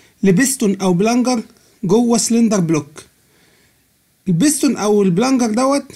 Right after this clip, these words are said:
على حسب اتجاه الحركة بتاعته بالنسبة لعمود الإدارة بتاع الترومبة بنقسمها ل-، لعدد من الترومبات،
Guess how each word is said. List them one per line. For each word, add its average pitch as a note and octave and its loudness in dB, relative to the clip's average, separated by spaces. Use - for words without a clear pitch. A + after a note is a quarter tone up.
على F#3 0
حسب B3+ -2
اتجاه G#3 0
الحركة A#3 -4
بتاعته F3+ -4
بالنسبة G#3+ 2
لعمود G3 2
الإدارة G#3+ -2
بتاع A#3 -2
الترومبة B3+ 0
بنقسمها G#3 0
ل-، F#3+ 0
لعدد G3 -2
من G3 4
الترومبات، F#3 0